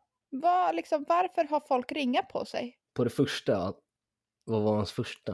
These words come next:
Speaker 2: Jag har glömt bort det.
Speaker 1: Slem i håret, det behöver du inte förklara. Det bara
Speaker 2: Nej,
Speaker 1: är ju
Speaker 2: det är,
Speaker 1: så.
Speaker 2: det är svårt att förklara. Han får väl... Men alltså, jag vet inte. Har du sett han laga mat någon gång?
Speaker 1: Men ja, han står ju där med sin slemmiga lilla duk,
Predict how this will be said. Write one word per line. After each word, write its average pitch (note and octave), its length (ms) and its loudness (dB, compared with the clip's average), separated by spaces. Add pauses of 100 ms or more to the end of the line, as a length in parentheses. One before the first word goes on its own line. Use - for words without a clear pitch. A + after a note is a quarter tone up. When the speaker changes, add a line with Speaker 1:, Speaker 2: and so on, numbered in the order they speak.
Speaker 2:
Jag F#2 60 -6
har F#2 220 -6
glömt F#2 200 -8
bort A#2 140 -8
det. - 60 -12
Speaker 1:
Slem A3+ 380 0
i G#3+ 80 2
håret, A3 360 0
det A#3 60 -2
behöver G#3 200 -2
du F#3+ 60 -8
inte - 120 -14
förklara. F#3+ 320 -6
Det A3+ 160 -4
bara E3+ 140 -2
Speaker 2:
Nej, A#2 140 -2
Speaker 1:
är - 40 -2
ju E2+ 100 -4
Speaker 2:
det D2+ 60 -4
är, C2+ 120 -4
Speaker 1:
så. - 140 -8
Speaker 2:
det D#2 200 -6
är C2+ 40 -8
svårt - 220 -12
att F#2 60 -14
förklara. D#2 300 -8
Han F2 100 -8
får F#2 160 -8
väl... F2 180 -6 (680)
Men A2 160 2
alltså, G#2+ 220 2
jag A2 180 4
vet A#2+ 300 2
inte. E2+ 280 -2
Har F2 220 -4
du A2 120 2
sett - 400 -2
han F2 100 -2
laga E2+ 200 -2
mat B2 240 0
någon C#2+ 120 -8
gång? - 200 -12
Speaker 1:
Men A3+ 180 2
ja, A3+ 160 6
han A#3 220 2
står B3 260 4
ju A3+ 60 6
där A3 140 2
med G#3+ 120 -4
sin G#3+ 160 -4
slemmiga G#3+ 720 2
lilla G#3 280 0
duk, G3+ 500 -4